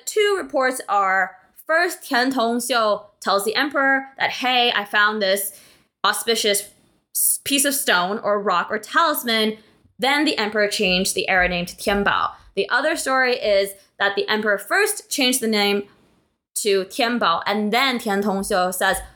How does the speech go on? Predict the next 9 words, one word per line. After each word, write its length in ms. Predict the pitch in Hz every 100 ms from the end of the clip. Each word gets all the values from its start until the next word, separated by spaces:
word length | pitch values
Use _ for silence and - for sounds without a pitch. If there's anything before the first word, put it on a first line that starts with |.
| _ -
"Oh, 220 | 226 214
there's 160 | 208 214
a 60 |
talisman, 600 | - 185 185 202 185 185 - _
please 200 | - 190
go 140 | 190 170
find 260 | 147 -
it." 140 | - - - _ _ _ _ _ _ _ _ _ _ _ _ _ _ _ -
Regardless, 800 | 370 392 302 294 285 285 -